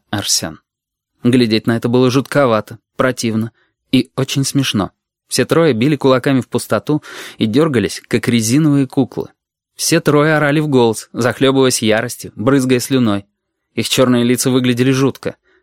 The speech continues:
«Значит, мы все трое были под шубой»,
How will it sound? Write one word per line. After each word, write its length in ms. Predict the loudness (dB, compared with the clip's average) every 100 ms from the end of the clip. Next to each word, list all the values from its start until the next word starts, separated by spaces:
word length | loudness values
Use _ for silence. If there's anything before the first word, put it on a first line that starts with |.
| _ _ _
«Значит, 720 | -10 -6 -2 -2 -4 -8 -12 _ -20 -20 _
мы 240 | -2 0 0
все 240 | 0 -2
трое 400 | -2 0 2 0
были 220 | 0 0
под 200 | 0 -2
шубой», 500 | -2 -2 -2 -2 -8